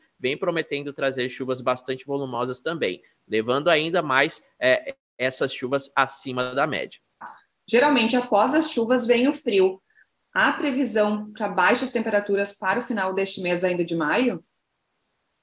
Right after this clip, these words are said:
Speaker 1: É, pois bem, Aline, nós vamos ter uma queda bastante acentuada nas temperaturas,
Speaker 2: Hum.
Speaker 1: saindo dos trinta graus pros quinze graus em menos de vinte e quatro horas depois da passagem das chuvas.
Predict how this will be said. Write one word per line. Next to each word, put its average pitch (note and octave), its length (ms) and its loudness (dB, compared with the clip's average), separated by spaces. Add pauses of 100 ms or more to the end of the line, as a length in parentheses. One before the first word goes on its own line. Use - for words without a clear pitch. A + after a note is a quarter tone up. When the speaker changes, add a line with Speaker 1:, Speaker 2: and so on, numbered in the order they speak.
(400)
Speaker 1:
É, B2 100 -6
pois E3 300 -2
bem, A#2+ 280 0
Aline, F#2 260 -6
nós D3+ 220 -2
vamos F#3+ 280 -2
ter F3 180 -2
uma D#3 140 -2
queda D3 300 -2
bastante D3 680 -6
acentuada E3 920 -2
nas A#2 160 -6
temperaturas, G#2+ 720 -6 (460)
Speaker 2:
Hum. D#3+ 60 -14
Speaker 1:
saindo D#3 420 0
dos E3+ 220 -4
trinta A#3+ 500 -4
graus C3+ 640 2 (260)
pros A3 240 -4
quinze G3+ 420 -4
graus D3+ 340 2
em F3 80 -4
menos D#3 280 -4
de D#3+ 80 -8
vinte E3+ 200 -6
e - 60 -12
quatro F#3+ 360 0
horas E3+ 300 4
depois F3+ 600 -2
da A3 140 0
passagem E3 640 -2
das - 180 -6
chuvas. A#2 440 -6